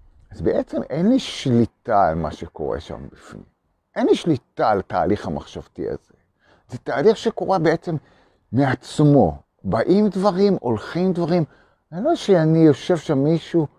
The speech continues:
וחושב את כל המחשבות האלה. אז כשאני אשב רגע בשקט, וזה שאני מציע לעשות, לשבת רגע בשקט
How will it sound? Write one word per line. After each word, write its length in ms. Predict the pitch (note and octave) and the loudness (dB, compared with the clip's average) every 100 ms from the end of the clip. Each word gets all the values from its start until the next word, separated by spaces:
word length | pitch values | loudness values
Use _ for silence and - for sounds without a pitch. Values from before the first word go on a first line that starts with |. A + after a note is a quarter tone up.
| - | -6
וחושב 400 | A#2+ A#2+ - C3 | -4 -4 -4 -2
את 120 | C3+ | -2
כל 160 | - G2 | -2 -2
המחשבות 600 | F2+ D#2 - C#2+ - - | -2 -6 -12 -10 -12 -16
האלה. 100 | _ _ | _ _
אז 60 | _ | _
כשאני 320 | - D3 D#4 | 0 4 4
אשב 260 | - G#3 E3+ | 4 2 4
רגע 220 | F#3 D#3 | 4 4
בשקט, 880 | G#2 - - - - - - G3+ _ _ _ - | 2 -4 -6 -4 -4 -8 -20 -20 _ _ _ -2
וזה 200 | D#3 G#3+ | 0 0
שאני 240 | A#3+ F#3+ | 2 4
מציע 500 | D3 B2+ - D#3 C#3+ | 4 2 -2 2 4
לעשות, 420 | A#2 D#2+ - - | 4 2 -2 -12
לשבת 360 | A2 - A3 A3 | -8 -4 -4 -2
רגע 180 | C#3+ G#2+ | -2 0
בשקט 440 | D#2+ - - _ | -2 -6 -20 _